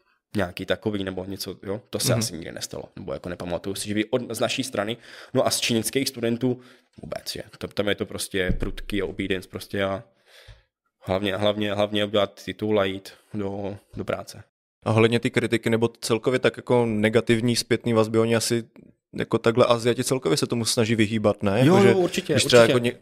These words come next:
Speaker 2: než aby ti řekl ne, tak s tebou třeba jako
Speaker 1: Nekomunikuje.
Speaker 2: přestane komunikovat
Speaker 1: Ano,
Speaker 2: a tak.
Speaker 1: ano, ano. A to se nám teďka stalo, protože já jsem teďka,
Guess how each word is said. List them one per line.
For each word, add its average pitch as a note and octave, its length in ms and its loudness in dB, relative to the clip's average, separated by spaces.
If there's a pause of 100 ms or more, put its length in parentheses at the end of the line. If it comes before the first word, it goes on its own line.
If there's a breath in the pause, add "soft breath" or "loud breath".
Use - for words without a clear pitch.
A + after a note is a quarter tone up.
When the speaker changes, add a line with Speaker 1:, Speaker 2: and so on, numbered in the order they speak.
Speaker 2:
než B2 360 2
aby A#2+ 140 2
ti B2 100 6
řekl B2 240 2
ne, A2+ 160 6
tak - 160 2
s - 80 -2
tebou A2 260 -2
třeba - 340 -2
jako G#2 120 4
Speaker 1:
Nekomunikuje. G3 240 8
Speaker 2:
přestane B2+ 240 8
komunikovat A#2 520 2
Speaker 1:
Ano, D#3+ 120 6
Speaker 2:
a - 40 2
tak. C#3 120 4
Speaker 1:
ano, B2 180 0
ano. A2 220 -6
A - 60 -16
to C#3+ 80 -8
se - 120 0
nám D#3 80 4
teďka D3 160 -4
stalo, B2+ 240 -4
protože A2 240 -8
já G2+ 80 -2
jsem A2 160 -8
teďka, A2+ 320 -2